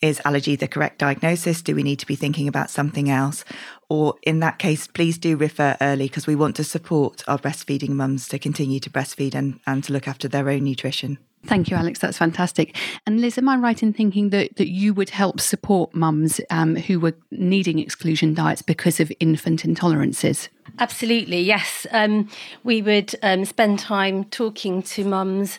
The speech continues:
Speaker 3: um, about the importance of making sure that their diets are nutritionally adequate,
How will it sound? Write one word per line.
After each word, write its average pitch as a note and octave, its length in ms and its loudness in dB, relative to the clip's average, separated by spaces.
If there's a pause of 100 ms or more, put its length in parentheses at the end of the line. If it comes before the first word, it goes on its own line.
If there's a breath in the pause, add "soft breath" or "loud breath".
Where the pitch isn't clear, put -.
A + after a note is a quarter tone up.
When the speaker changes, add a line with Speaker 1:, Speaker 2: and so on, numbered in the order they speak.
(360 loud breath)
Speaker 3:
um, F#3 240 0
about A3+ 420 0
the G#3 100 2
importance G3+ 760 0
of F3+ 140 -4
making G3 420 0
sure F#3+ 300 0
that - 200 -4 (340)
their G3+ 220 2
diets F3 480 0
are F3+ 40 2
nutritionally E3+ 540 2
adequate, - 680 -2